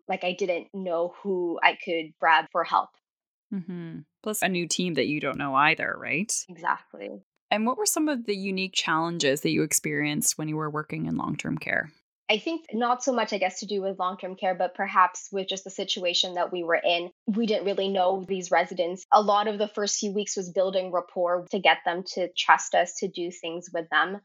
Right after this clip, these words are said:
Speaker 1: And in terms of the support and equipment, I would say, at the gym, I would have lots of equipment for strengthening or balance and all these things. And here at the long-term care home, I'd have to make use of what was in the room or maybe what was in the hallway in terms of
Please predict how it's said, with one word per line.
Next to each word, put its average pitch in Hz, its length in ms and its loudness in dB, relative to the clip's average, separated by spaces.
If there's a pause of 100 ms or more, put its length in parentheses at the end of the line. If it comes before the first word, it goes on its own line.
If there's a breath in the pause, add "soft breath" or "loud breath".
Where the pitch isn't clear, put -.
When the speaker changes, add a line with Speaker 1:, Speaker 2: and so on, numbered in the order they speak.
Speaker 1:
And 202 160 0
in 196 120 0
terms 185 380 -2
of 170 160 2
the 170 80 -4
support 170 640 -2
and 214 140 2
equipment, 175 560 -2
I 170 120 4
would 165 200 -4
say, 160 320 2 (240)
at 175 160 -2
the 196 60 -8
gym, 202 300 0
I 180 100 0
would 170 180 -2
have 165 540 4
lots 180 300 0
of 185 80 -6
equipment 170 420 -4
for 147 180 2
strengthening 226 840 -2
or 170 160 0
balance 202 440 0
and 190 100 -6
all 180 160 -6
these 175 220 -8
things. 180 400 -8
And 165 240 -6
here 175 260 -6
at 165 120 -2 (100)
the 165 140 -2
long-term 165 500 -6
care 233 160 0
home, 233 300 -4 (100)
I'd 175 160 0
have 170 160 -4 (120)
to 175 180 -4
make 175 240 -6
use 180 260 -10
of 175 180 -4
what 175 200 0
was 185 120 -2
in 185 140 -4
the 180 140 -2
room 262 340 0
or 190 140 0
maybe 175 260 -6
what 175 160 0
was 180 160 0
in 170 140 -6
the 165 80 -2
hallway 170 580 0
in 160 140 -8
terms 160 380 -10
of 156 180 0